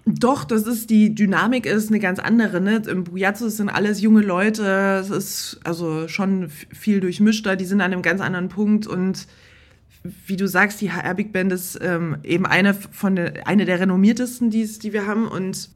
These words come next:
ich war das erste Mal zweitausendeinundzwanzig, Anfang, Anfang zweitausendeinundzwanzig dort als Leitung und ach, das war total aufregend für mich. Das war auch das erste Mal, dass es so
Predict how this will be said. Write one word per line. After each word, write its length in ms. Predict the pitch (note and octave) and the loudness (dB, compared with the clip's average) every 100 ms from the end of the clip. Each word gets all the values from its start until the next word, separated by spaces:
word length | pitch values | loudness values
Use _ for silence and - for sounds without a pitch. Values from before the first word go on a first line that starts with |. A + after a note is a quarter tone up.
| - | -10
ich 200 | D#3 - | -8 0
war 140 | F#3+ | 2
das 100 | G3+ | 2
erste 380 | - F#3 A#3 B3+ | 0 -2 0 2
Mal 540 | A#3 A#3 A#3 B3 B3+ | 4 4 2 2 0
zweitausendeinundzwanzig, 1800 | B3 G#3+ G#3+ G#3+ - G3 G3+ G3+ - F3 G3+ C4 C4+ - A#3+ A#3+ A#3+ - - | -2 -6 -6 -6 -8 -4 -6 -6 -8 -2 0 0 -2 -6 -2 -2 -4 -8 -2
Anfang, 480 | A#3 A#3+ A3+ A3 - - _ _ - | -2 0 -2 -2 -6 -20 _ _ 0
Anfang 400 | A3 B3+ C#4 B3 | 0 0 -2 -2
zweitausendeinundzwanzig 1400 | A#3 A#3 A3+ G#3 G#3+ G#3+ F3 E3+ E3+ D#3+ D#3 D3 - - _ | -4 -4 0 2 4 2 -2 -4 -4 -6 -8 -12 -18 -20 _
dort 560 | - C#3+ D3+ D3 D3 | -6 -2 0 -2 -2
als 560 | - D#3 D3+ D3 - - _ _ _ _ | -4 -2 -4 -6 -12 -16 _ _ _ _
Leitung 640 | D#3 D#3+ F#3+ G#3+ B3 B3 B3 | -8 -6 -4 -2 0 2 0
und 640 | A3 F#3+ G3 G3 G3 - _ _ _ _ _ _ _ _ _ - | -2 -2 2 2 0 -6 _ _ _ _ _ _ _ _ _ -8
ach, 260 | D3 D3 - | -8 -8 -10
das 240 | D3 - | -10 -6
war 360 | C3+ C3 B2+ C3 - _ - | -6 -4 -6 -10 -16 _ -20
total 360 | - D3 D3 D3 | -14 -10 -4 -2
aufregend 480 | C#3+ D3 D3 C#3+ D3 | -2 -4 -2 -2 -2
für 100 | D#3+ | -2
mich. 240 | D#3 D3 | -2 -2
Das 160 | D3+ D3 | -2 -4
war 140 | D#3 | -4
auch 80 | D3 | -4
das 80 | D3 | -4
erste 320 | - D3+ D#3+ | -6 -6 -2
Mal, 400 | D3+ D3 E3+ G3+ | 2 2 4 2
dass 200 | F#3 F3+ | 0 -2
es 220 | F3+ D3+ | -8 -6
so 380 | F3 E3 E3 D#3+ | -2 0 0 -2